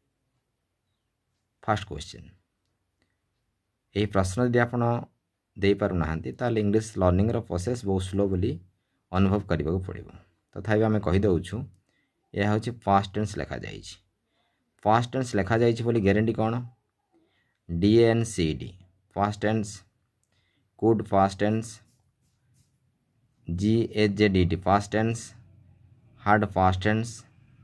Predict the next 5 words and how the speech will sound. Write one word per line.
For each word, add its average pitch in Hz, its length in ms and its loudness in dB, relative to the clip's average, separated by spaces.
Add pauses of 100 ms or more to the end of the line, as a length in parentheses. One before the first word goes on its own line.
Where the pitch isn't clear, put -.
(300)
ବ୍ରଡ୍ 104 320 4 (100)
ପାଷ୍ଟ 90 300 0
ଟେନ୍ସ, 110 260 0 (920)
ଏପରି 135 300 2 (120)
ୱାର୍ଡଗୁଡ଼ିକୁ 107 540 4